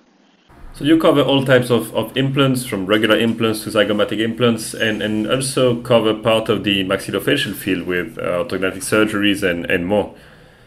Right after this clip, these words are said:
Starting with, with the zygomatic implants, um, what pushed you to actually, uh, at some point sit and learn and read the literature and come to the Zaga course in order to provide this treatment option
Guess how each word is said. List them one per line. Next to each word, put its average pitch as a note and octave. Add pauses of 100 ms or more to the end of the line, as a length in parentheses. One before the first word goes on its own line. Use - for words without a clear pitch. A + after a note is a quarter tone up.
(720)
Starting D#3
with, C#3
with B2
the A#2
zygomatic A2+
implants, G2
um, G#2 (440)
what B2 (220)
pushed -
you A2
to A2
actually, A2+ (160)
uh, -
at C3
some D#3
point A2
sit C3+
and A#2
learn A#2+
and G2+
read B2
the A#2
literature A2+
and G2
come B2+
to B2+
the A2+
Zaga G#2+
course G#2+ (480)
in A#2+
order C3
to C3+
provide A2+ (160)
this B2
treatment A2+
option G2